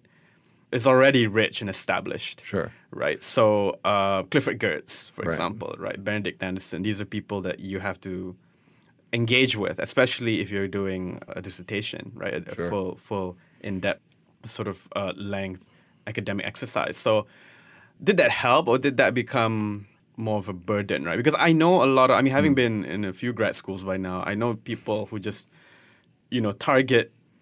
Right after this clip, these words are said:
Speaker 1: obscure third world countries because nothing's been done about those <laughs> countries.
Speaker 2: Right.
Speaker 1: And they can just
Speaker 2: <laughs>
Speaker 1: become the breakthrough historical
Speaker 2: <laughs>
Speaker 1: scholar.
Speaker 2: Right.
Speaker 1: But you've come to pretty much, like, one of the more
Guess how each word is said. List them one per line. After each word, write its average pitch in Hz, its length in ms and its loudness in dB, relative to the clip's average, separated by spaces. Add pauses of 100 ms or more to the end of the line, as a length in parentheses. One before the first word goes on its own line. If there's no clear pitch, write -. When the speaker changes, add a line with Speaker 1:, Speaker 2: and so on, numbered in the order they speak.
Speaker 1:
obscure 131 380 4
third 127 200 2
world 113 180 2
countries 120 280 0
because 107 140 -2
nothing's 113 340 0
been 101 180 -2
done 113 220 2
about 95 240 -4
those 117 160 -4
<laughs> - 100 0
countries. 202 500 4
Speaker 2:
Right. 120 260 2
Speaker 1:
And 160 140 6
they 160 80 8
can 147 160 8
just 127 260 6
Speaker 2:
<laughs> 147 120 4
Speaker 1:
become 131 380 4
the 120 100 4
breakthrough 117 500 0
historical 110 680 2
Speaker 2:
<laughs> - 140 0
Speaker 1:
scholar. 120 420 4 (220)
Speaker 2:
Right. 120 180 4
Speaker 1:
But 147 140 8
you've 185 320 8
come 147 300 4
to 143 160 2
pretty 311 300 2
much, 247 220 6
like, 139 200 6
one 143 200 4
of 147 80 2
the 139 60 4
more 123 560 2